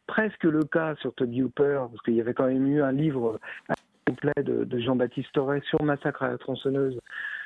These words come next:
mais pas sur le, on peut dire sur la filmographie complète de Toby Hooper. Et c'est, c'est le cas pour Rogue, puisqu'il n'y avait rien. Alors c'est vrai que, euh, c'est, je trouve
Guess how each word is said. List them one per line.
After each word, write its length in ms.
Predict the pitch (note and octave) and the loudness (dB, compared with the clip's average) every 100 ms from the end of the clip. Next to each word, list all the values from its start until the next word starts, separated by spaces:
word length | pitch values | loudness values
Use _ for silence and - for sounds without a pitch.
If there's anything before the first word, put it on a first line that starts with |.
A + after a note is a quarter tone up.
| - - | -10 0
mais 260 | C#3 C3+ C3 _ | 4 4 2 _
pas 180 | E3 E3 | -2 -2
sur 240 | - D3 C3+ | -2 0 2
le, 840 | C3 C3 C3 B2+ B2+ B2 B2 B2 B2 | 2 2 2 2 0 0 -2 -2 -4
on 160 | A#2+ G#2+ - | -8 -10 -2
peut 100 | C3 | 0
dire 180 | C3+ C3+ | 0 0
sur 120 | B2 | -2
la 100 | A#2 | -2
filmographie 600 | - C#3 C3 A#2+ C3 C#3+ | 0 2 2 0 -2 -2
complète 440 | C3+ B2+ D3 C#3+ B2+ | 0 0 0 0 -2
de 80 | A#2+ | -2
Toby 300 | C3 A2+ A#2 | -2 -2 -4
Hooper. 360 | - F3 A#3+ G#3 - - - - - - - | 0 2 2 -2 -8 -18 -14 -12 -12 -10 0
Et 120 | D3 D3 | 0 2
c'est, 200 | D#3+ A2+ - | 0 0 0
c'est 80 | C#3 | 0
le 60 | |
cas 160 | D3 E3 | 0 -2
pour 200 | C#3 B2 | 0 0
Rogue, 340 | C#3+ G3 F3 - | 2 2 0 -4
puisqu'il 240 | C3 - | -8 -2
n'y 120 | D#3 | 0
avait 160 | D3 C3 | 0 -2
rien. 140 | A2+ A2+ - | -6 -6 -2
Alors 200 | B2 A#2 | -2 0
c'est 80 | D3 | 0
vrai 180 | D#3+ F3+ | 2 0
que, 200 | D3 C3 - - - | -2 -4 -10 -14 -2
euh, 380 | B2+ B2+ A#2+ A#2+ - - | -2 0 -4 -6 -8 -8
c'est, 80 | C#3+ | -8
je 180 | E3+ | -6
trouve 140 | - | -2